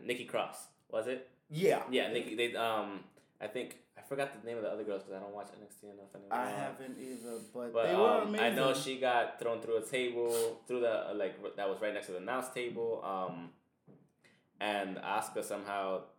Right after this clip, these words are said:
Speaker 1: I mean, not somehow, because Asuka's a savage, and she's technically still undefeated in N X T. Um, so we'll just see whenever
Speaker 2: Okay, I don't
Speaker 1: N X T
Speaker 2: have
Speaker 1: is ready to have her come down,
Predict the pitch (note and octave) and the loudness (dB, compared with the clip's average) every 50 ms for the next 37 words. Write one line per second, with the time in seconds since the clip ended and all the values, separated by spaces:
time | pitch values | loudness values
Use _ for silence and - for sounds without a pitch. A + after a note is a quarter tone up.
0 | _ _ _ A#2 B2+ B2 A#2 G#2 A#2 B2+ - - - G#2+ A2 G2 - - D#2 D#2+ | _ _ _ -4 -2 -2 -4 -4 -4 -6 -6 -6 -8 -8 -8 -8 -10 -14 -16 -16
1 | - - - F#2+ F2 - - G2+ G2+ - G2+ F#2+ F#2 F2+ - - - F#2 F2+ E2 | -16 -14 -12 -10 -8 -6 -6 -6 -6 -6 -10 -10 -12 -12 -12 -6 -4 -4 -4 -4
2 | - D#2+ - - - - - - - F2+ E2+ E2 - - G2 G2 - - A2 G2 | -6 -8 -10 -12 -16 -18 -18 -16 -14 -14 -14 -12 -12 -12 -12 -12 -6 -4 -4 -4
3 | F#2 F#2 - F#2 E2+ - - F#2+ F#2 D2 D#2 F2 F2 - - G2+ G2 F2+ E2 F2 | -4 -6 -10 -12 -12 -8 -4 -2 -2 -2 -2 -6 -8 -10 -8 -8 -8 -8 -8 -10
4 | E2+ D#2 D#2 F2 E2+ E2 - - - G2 F2+ E2+ - - _ - _ _ _ _ | -10 -10 -8 -8 -10 -12 -12 -12 -12 -12 -12 -12 -14 -20 _ -20 _ _ _ _
5 | _ _ _ _ _ - E2+ F2 F2 E2+ E2 D#2 D#2+ D#2 C#2+ - _ _ _ _ | _ _ _ _ _ -8 -6 -4 -4 -4 -4 -6 -8 -12 -16 -20 _ _ _ _
6 | _ - - F2+ F2+ F#2 F2+ E2 E2 E2 - - _ _ _ _ _ _ F2+ G#2 | _ -14 -8 -4 -4 -2 -2 -4 -6 -8 -10 -14 _ _ _ _ _ _ -2 0
7 | A#2 A2+ A#2 A#2+ A#2 - C3 A#2+ A2+ A2+ A2 G#2+ G#2+ G#2 G#2 G#2 G#2 G2+ F#2+ - | 0 0 0 -4 -4 -4 -6 -2 0 0 2 2 0 2 0 0 -2 -2 -4 -8
8 | - - _ _ - A#2+ A#2 - A#2 A2 G#2+ A2+ B2 A#2 A#2 A2+ G#2+ A#2 A2+ A#2+ | -12 -18 _ _ -18 -16 -14 -12 -12 -12 -12 -6 -2 -2 0 0 0 -2 -2 -4
9 | A2+ A2 G#2+ A#2+ A#2 A#2 A#2 A2 A2 A2 - - B2+ A#2 A2 A2 G#2+ G#2+ A2+ A2 | -6 -4 0 2 2 4 4 2 0 -2 -8 -4 -2 0 0 0 0 -2 -2 -4
10 | A2+ A#2 C3 C#3 C#3+ C#3+ C#3 | -4 -2 -2 0 0 0 0